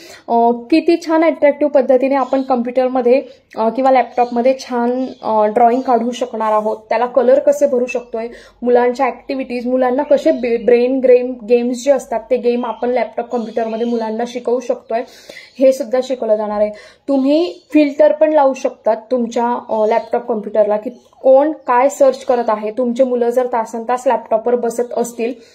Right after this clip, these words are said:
तर तुम्ही check करू शकतात की त्यांनी नेमकं त्यावर काय केलंय, Facebook चालवलंय, Instagram चालवलंय की अभ्यास केलाय, हेही तुम्हाला बघता येतंय. तुम्हाला computer course करण्यासाठी तुमच्या स्वतःकडे computer आणि laptop नसला तरीही चालेल,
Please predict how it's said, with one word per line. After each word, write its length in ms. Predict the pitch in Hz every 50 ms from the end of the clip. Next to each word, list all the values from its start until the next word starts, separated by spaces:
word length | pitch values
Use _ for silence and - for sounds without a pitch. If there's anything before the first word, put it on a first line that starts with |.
| _ _ _ _ -
तर 40 | 240 233
तुम्ही 200 | 233 247 240 254
check 280 | 254 269 262 262 262
करू 140 | - 302 311
शकतात 320 | 311 311 247 - - 254 247 247
की 60 | 285
त्यांनी 280 | 262 262 247 233 240 240
नेमकं 260 | 240 240 233 240 247
त्यावर 260 | 247 240 226 226 247
काय 200 | - 240 220 220
केलंय, 260 | 220 226 214 202 202 - -
Facebook 280 | 226 226 208 214 247
चालवलंय, 440 | 240 - 262 226 226 226 233 262 269
Instagram 400 | 240 214 - 233 220 214 226 240
चालवलंय 320 | 240 247 220 220 220 220 233
की 120 | 233 269
अभ्यास 340 | 226 202 190 214 214 - -
केलाय, 220 | 226 208 202 233 269 - - - - - - _ _ - -
हेही 220 | 233 240 240 240
तुम्हाला 220 | 254 240 233 226
बघता 320 | 226 220 214 214 - 214 202
येतंय. 280 | 202 202 202 208 233 262 - - - - - - - _ _ _ _ -
तुम्हाला 280 | 294 269 262 285 302
computer 440 | 320 320 302 269 240 262 262 285 285
course 320 | 294 - 277 262 269 262 -
करण्यासाठी 560 | 285 254 240 247 262 254 262 262 247 240 254
तुमच्या 340 | 254 269 240 226 226 285 285
स्वतःकडे 640 | - 262 247 247 240 233 240 233 240 220 226 247 277 277 - - - - - -
computer 400 | 262 247 233 233 240 240 262 262
आणि 220 | 262 262 262 269 262
laptop 340 | 247 220 220 - - 247 240
नसला 300 | 247 240 233 240 - 247 247 247
तरीही 380 | 254 240 240 233 226 220 254 285
चालेल, 340 | 277 311 247 214 202 220